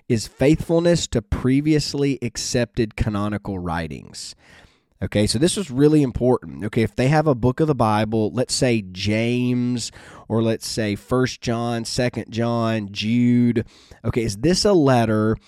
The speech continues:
that, um, proves faithful to the previously accepted canonical writings? In other words, if there is a book that,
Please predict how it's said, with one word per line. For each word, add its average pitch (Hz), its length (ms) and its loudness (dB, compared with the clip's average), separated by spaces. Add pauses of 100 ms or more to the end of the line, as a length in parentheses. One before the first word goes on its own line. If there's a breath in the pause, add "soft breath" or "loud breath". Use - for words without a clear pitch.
(280 loud breath)
that, 113 480 -2 (300 soft breath)
um, 107 420 2
proves 131 480 2
faithful 113 840 2
to - 180 -2
the 113 80 -2
previously 147 720 2
accepted - 560 -2
canonical 104 440 -2
writings? 87 460 -4
In 123 80 0
other 151 140 4
words, 139 180 6
if 117 100 -2
there 165 180 2
is 190 120 4
a 135 120 2
book 104 580 2 (360 loud breath)
that, 120 500 -2